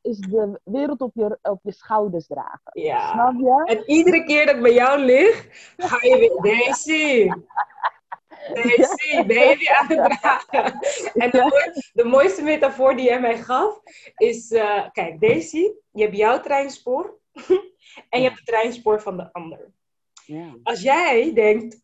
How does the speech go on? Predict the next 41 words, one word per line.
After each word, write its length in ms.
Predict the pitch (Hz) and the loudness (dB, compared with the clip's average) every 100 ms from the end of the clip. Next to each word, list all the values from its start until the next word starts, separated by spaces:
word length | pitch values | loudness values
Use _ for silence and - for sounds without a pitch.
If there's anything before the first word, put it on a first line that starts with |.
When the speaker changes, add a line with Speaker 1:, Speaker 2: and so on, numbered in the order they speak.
| _ | _
Speaker 2:
hè, 140 | 202 | -4
ik 280 | 247 196 196 | -2 -2 -2
wilde 200 | 208 202 | 0 0
altijd 220 | 202 180 | -2 -6
de 80 | 185 | -2
wereld 300 | 208 214 190 | 2 0 0
redden, 280 | 180 175 - | -6 -8 -6
toch? 220 | 233 233 | -6 -2
<laughs> 20 | |
En 80 | 269 | -2
dan 100 | 254 | -2
zeg 220 | - 269 | -4 -6
je, 180 | 214 - | -6 -6
als 120 | 220 | -8
Speaker 1:
Ja. 60 | 233 269 285 | -8 -6 -4
Speaker 2:
jij 360 | 202 240 427 - - - - | -2 -4 -6 -10 -20 -20 -4
op 180 | 233 214 | -4 -4
de 140 | 240 | -8
treinspoor 600 | 269 269 330 339 - 254 247 | -6 -4 -4 -8 -2 -2 -2
van 160 | 214 | -8
de 100 | 196 | -8
ander 280 | - 277 294 | -8 -8 -8
gaat, 280 | 190 180 180 | -10 -12 -8
kan 180 | 311 359 | -6 -6
die 100 | 320 | -6
zijn 160 | 311 | -6
eigen 440 | 226 208 214 269 240 | -4 -4 -4 -8 -4
weg 280 | 330 - 392 | -6 -6 -6
niet 220 | 381 - | -8 -8
gaan. 340 | 208 175 175 | -8 -8 -10
Dus 140 | 240 311 | -10 -6
je 120 | 339 | -4
moet 340 | 320 381 480 480 | 0 0 0 0
niet 220 | 381 262 | -2 -4
op 120 | 226 | -6
de 100 | 240 | -8
treinspoor 500 | 220 214 226 208 214 | -6 -4 -6 -6 -6
van 160 | 208 185 | -6 -10
de 140 | 180 - | -12 -12
ander. 300 | 196 185 233 | -10 -10 -10
En 200 | 180 | -14